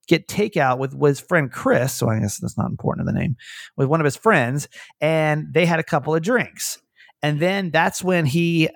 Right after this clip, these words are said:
uh, had been feeling so scared about not having money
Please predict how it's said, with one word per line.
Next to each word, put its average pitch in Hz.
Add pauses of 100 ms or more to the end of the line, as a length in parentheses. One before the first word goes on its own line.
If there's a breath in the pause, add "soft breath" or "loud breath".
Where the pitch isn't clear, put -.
(140)
uh, 135
had 143
been 143
feeling 170
so 165
scared 175
about 147
not 156
having 143
money 151